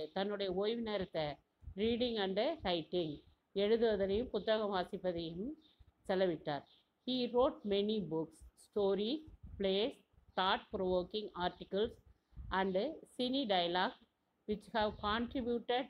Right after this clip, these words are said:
to reformations of society as we know it today. He wrote many books. அவர் என்ன பண்ணியிருக்காரு? பல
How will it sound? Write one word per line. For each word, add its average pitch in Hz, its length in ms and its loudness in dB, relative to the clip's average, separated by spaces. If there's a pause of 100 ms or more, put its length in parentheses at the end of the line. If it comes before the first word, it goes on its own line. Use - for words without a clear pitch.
to 190 140 0 (720)
reformations 254 800 -2 (220)
of 185 240 -2
society 220 560 -2 (120)
as 185 220 -2
we 202 180 -4
know 190 240 0 (140)
it 190 200 -6
today. 160 320 0 (480)
He 247 140 2
wrote 240 360 4 (100)
many 214 360 2
books. 190 400 0
அவர் 190 200 0
என்ன 208 200 0
பண்ணியிருக்காரு? 214 540 -2 (120)
பல 180 200 2